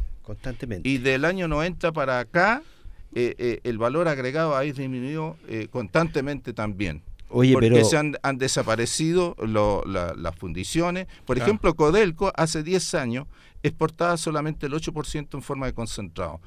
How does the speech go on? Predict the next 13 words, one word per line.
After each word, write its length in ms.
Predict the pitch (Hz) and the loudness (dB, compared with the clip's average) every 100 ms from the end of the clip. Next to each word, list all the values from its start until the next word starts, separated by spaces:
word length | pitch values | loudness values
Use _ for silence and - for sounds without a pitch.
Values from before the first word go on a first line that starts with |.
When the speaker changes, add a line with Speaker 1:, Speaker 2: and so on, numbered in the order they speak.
| - - | -16 0
Speaker 2:
Hoy 140 | 127 | 2
día 200 | 135 160 | 4 2
más 180 | 165 165 | 2 0
del 160 | 151 127 | -2 -6
treinta 340 | 151 160 151 | -8 -6 -6
por 120 | 143 | -8
ciento 280 | - 143 139 | -6 -8 -8
lo 80 | 135 | -8
exporta 320 | 127 131 - | -6 -8 -6
en 60 | 113 | -6
forma 260 | 127 120 | -4 -4
de 60 | 104 | -4
concentrado. 680 | 110 104 101 82 98 82 | -6 -8 -8 -8 -8 -8